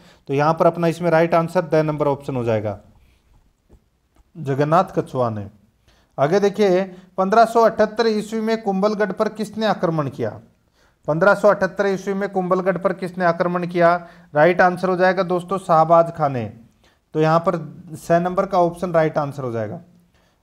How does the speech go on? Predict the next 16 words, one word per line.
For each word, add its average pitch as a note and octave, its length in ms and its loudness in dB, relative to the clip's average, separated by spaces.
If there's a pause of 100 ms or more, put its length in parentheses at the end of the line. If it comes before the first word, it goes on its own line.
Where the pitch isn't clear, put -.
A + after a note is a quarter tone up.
आगे D#3+ 220 0
देखिए, G#3+ 280 0
मेवाड़ G3+ 440 2
के A3 140 0
रक्षक G#3+ 460 -2
के A3 120 0
रूप G#3 220 -4
में G#3+ 100 -4
निम्न G#3 300 -6
में G#3 120 -4
से G#3 140 -8
किसे G#3+ 420 -4
स्मरण F#3+ 320 -4
किया F3 220 0
जाता C#3+ 280 -2
है? G#2 280 -4